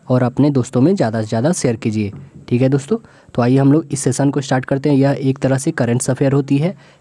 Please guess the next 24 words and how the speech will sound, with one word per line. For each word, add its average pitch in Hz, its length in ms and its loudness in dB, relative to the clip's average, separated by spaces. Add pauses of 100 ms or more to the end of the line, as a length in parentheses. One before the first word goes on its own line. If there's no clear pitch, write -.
ठीक 131 160 -2
है, 196 80 0 (320)
और 131 80 2
ये 127 60 4
बहुत 127 280 0
ही 151 60 4
महत्वपूर्ण 139 420 2
रखती 135 220 -2
है 180 160 0 (320)
और 127 140 2
ये 147 260 4 (120)
एमसीक्यू 135 520 2
के 135 120 2
रूप 123 180 0
में 120 80 4
होती 117 240 -2
है। 170 160 0 (240)
इसमें 123 220 0
चार 120 240 0
ऑप्शन 117 320 2
भी 117 80 2
दिए 113 220 0
रहते 104 240 -2
हैं। 101 200 -2